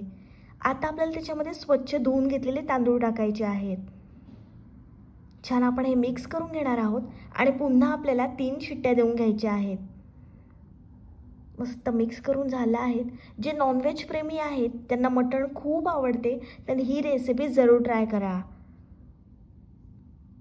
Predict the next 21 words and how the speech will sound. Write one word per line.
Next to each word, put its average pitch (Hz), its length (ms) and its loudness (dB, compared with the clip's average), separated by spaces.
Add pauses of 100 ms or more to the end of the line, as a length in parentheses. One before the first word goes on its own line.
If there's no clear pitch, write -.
(160)
तीन 247 180 2
शिट्ट्या 240 380 -2
झालेल्या 254 480 2
आहेत 262 260 2 (220)
आणि 226 160 2
तुम्ही 240 160 4
बघू 226 280 2
शकता, 262 340 -4 (220)
जबरदस्त 247 920 2
झाली 240 200 2
आहे 226 100 4
मटण 214 380 0
खिचडी. 214 380 -2 (4000)
खूप 226 180 -4
भारी 220 360 0
दिसते 226 300 -2
मटण 214 300 0
खिचडी, 220 220 -4
बघू 214 280 0
शकता 247 380 -2
तुम्ही. 233 240 0